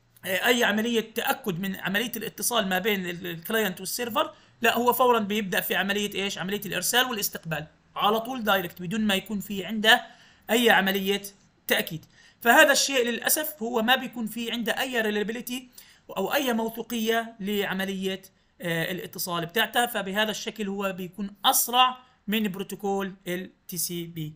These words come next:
وبروتوكول يا شباب ال يو دي بي بيستخدم في زي ما قلت لكم في عملية إرسال واستقبال البيانات اللي هي بتكون مباشرة، أو مثل أنت لما تفتح الفيديو مباشر فبيستخدم عندك بروتوكول ال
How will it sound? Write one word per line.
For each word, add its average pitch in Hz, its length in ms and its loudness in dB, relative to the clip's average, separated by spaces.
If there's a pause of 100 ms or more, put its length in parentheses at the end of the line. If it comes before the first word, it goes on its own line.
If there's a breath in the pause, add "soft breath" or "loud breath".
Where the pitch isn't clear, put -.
(640 loud breath)
وبروتوكول 214 1080 4
يا 262 120 2
شباب 262 360 4
ال 233 100 -8
يو 247 60 -2
دي 233 100 -4
بي 254 240 -4
بيستخدم 220 680 -4
في 220 340 -6
زي 214 100 -6
ما 208 60 -4
قلت 214 180 -10
لكم 233 240 -8
في 202 340 -8
عملية 208 560 -4
إرسال 190 400 -8
واستقبال 175 520 -4
البيانات 202 680 -4
اللي 180 160 -8
هي 185 60 -6
بتكون 196 400 -8
مباشرة، 202 720 -2 (500 loud breath)
أو 247 280 2
مثل 226 480 -2
أنت 208 180 -4
لما 208 200 -2
تفتح 208 340 -6
الفيديو 202 460 -6
مباشر 254 500 -4 (180)
فبيستخدم 196 760 -4
عندك 190 440 -6
بروتوكول 175 580 -6 (100)
ال 170 220 -6